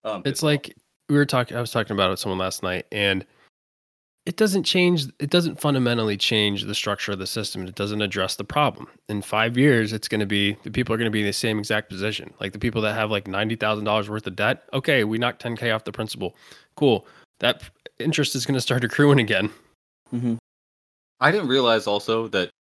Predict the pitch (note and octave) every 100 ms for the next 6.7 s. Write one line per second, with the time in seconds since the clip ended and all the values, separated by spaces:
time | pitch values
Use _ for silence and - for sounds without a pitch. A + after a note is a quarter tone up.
0 | _ A2 A2+ - G#2+ G2+ F2 F2+ D#2 F2+
1 | E2 D#2+ D2 D#2 D2 C#2 - _ - B2
2 | G#3 F3 D#3+ C#3 A#2 B2 - A#2+ - F2
3 | G2 G2 F#2 F2+ F2 E2 - F2+ E2+ E2+
4 | F#2+ E2+ F2 F#2 F2 E2+ E2 F#2+ F2 E2
5 | F2+ F#2+ G2+ - G2+ G2 A2 G2 G2+ C3
6 | C#3 - B2 C3+ C3 C3+ -